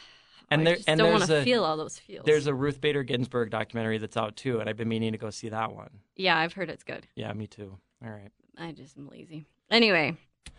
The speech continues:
Speaker 1: <sighs>
Speaker 2: we're here today for one reason.
Speaker 1: Mm.
Speaker 2: And that's to talk about season two premiere of Queer Eye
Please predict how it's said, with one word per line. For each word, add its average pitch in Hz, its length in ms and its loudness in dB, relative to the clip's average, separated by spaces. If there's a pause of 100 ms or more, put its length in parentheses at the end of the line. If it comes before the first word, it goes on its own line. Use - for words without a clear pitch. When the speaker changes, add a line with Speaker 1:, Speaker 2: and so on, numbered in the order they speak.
Speaker 1:
<sighs> - 640 -10
Speaker 2:
we're 233 140 2
here 208 220 0
today 175 220 2
for 175 140 -8
one - 200 -12
reason. - 380 -18 (440)
Speaker 1:
Mm. 120 360 0 (360)
Speaker 2:
And 196 100 -2
that's 180 180 -2
to 214 60 -8
talk 185 260 -12
about 165 440 -2 (460)
season 202 400 0
two 202 160 -4
premiere 156 480 -2 (500)
of 175 160 -4
Queer 160 300 0
Eye 143 300 -4